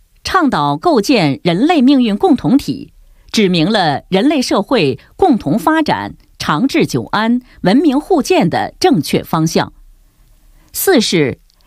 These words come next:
坚持元首外交战略引领，在国际事务中日益发挥重要和建设性作用。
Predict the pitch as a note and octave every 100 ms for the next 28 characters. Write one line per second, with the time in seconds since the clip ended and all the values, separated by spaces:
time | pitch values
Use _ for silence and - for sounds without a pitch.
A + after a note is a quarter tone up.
0 | - - D#4 D4+ D#3 D3+ F#3 - F3+ F#3
1 | F4+ - C3+ G3+ E3+ G#3 F#3+ G3+ - F4
2 | C4+ E3+ D3+ A#2+ C3+ A3+ B2 C2+ - -
3 | _ _ - A3 F3+ E3+ - F4 F#4+ C4
4 | - F3 A#2+ F3 F3 - - - F#4 C#4
5 | D3+ A3+ G#3+ A3 B3 B3 - - F4 F#3
6 | F3+ C3 C3 - D3+ E3+ F#4+ C#4+ - D3
7 | C#3 A#2 E3+ A2 F2